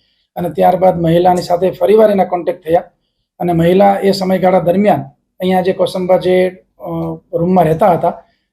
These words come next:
ત્યાં બે ત્રણ વખત, અ, મહિલા આવેલી છે પોતાના બાળક સાથે અને છેલ્લે જ્યારે આવી ત્યારે મહિલાને આ રવિ ઉપર એવો પણ શક હતો કે અન્ય સ્ત્રીઓ સાથે પણ એના સંબંધ છે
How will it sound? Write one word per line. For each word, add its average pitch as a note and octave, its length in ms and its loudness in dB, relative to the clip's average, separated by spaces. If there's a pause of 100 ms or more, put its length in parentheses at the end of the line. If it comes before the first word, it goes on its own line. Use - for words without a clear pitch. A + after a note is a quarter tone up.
(100)
ત્યાં E3+ 140 -6
બે F3+ 140 0
ત્રણ G#3+ 200 -2
વખત, G3+ 400 0
અ, G3 400 2
મહિલા F#3 320 0
આવેલી F#3+ 280 2
છે F#3+ 120 -6
પોતાના F#3 300 -4
બાળક F3 260 0
સાથે F#3 300 -2 (540)
અને F3+ 140 -4
છેલ્લે F#3+ 300 0
જ્યારે G3 260 4
આવી F#3+ 460 2
ત્યારે F#3 240 -4
મહિલાને F#3+ 540 -2
આ F3+ 100 2
રવિ E3+ 220 2
ઉપર F#3+ 220 -2
એવો F#3+ 200 2
પણ G3+ 120 0
શક F#3 280 -2
હતો F#3 200 -2
કે F#3+ 180 -4
અન્ય F#3 220 -2
સ્ત્રીઓ F#3+ 280 0
સાથે F3 260 -4
પણ F3 120 -10
એના F3 120 -4
સંબંધ E3+ 340 -6
છે - 260 -4